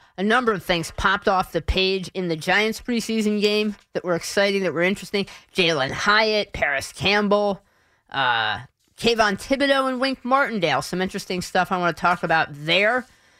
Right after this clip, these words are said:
And then, of course, the Jets, the big news coming out, we can talk about their game, but the big news, of course, also coming out that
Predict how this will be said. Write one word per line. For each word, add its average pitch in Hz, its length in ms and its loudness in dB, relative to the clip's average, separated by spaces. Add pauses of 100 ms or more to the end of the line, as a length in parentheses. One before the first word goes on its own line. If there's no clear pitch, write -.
(340)
And 196 200 2
then, 202 180 2
of 185 140 -4
course, 208 300 0
the 185 160 -4
Jets, 202 420 0
the 185 120 -2
big 208 220 0
news 196 240 -4
coming 190 220 0
out, 175 80 2
we 185 80 -2
can 165 80 -4
talk 214 240 2
about 196 240 0
their 151 140 -2
game, 160 520 -2
but 147 160 -8
the 175 80 -6
big 196 240 -2
news, 180 260 -2
of 156 160 -6
course, 185 260 -2
also 170 380 0
coming 165 360 -2
out 165 280 2
that 160 260 -2